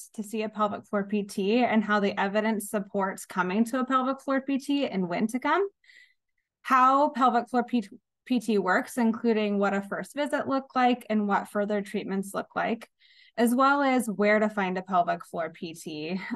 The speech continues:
um, whether that be at Ohio State or somewhere near you if you're not near Columbus. Um, all righty.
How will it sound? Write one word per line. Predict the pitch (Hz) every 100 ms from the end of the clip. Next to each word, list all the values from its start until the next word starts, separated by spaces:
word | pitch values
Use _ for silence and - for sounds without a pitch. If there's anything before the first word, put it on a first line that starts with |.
| -
um, | 208 175 170
whether | 190 202 202
that | 190 208
be | 202
at | 180
Ohio | 190 214 202 226
State | - 220 214 214
or | 202 196
somewhere | 202 190 190 190
near | 190 185 180
you | 190 175 240 330
if | 208 202 190
you're | 185
not | - 170 190
near | 196 185
Columbus. | 185 190 127 - - - - - - - _ - - _ _
Um, | 214 208 190 175 175 180 190 202
all | 196 196 202
righty. | 247 285 -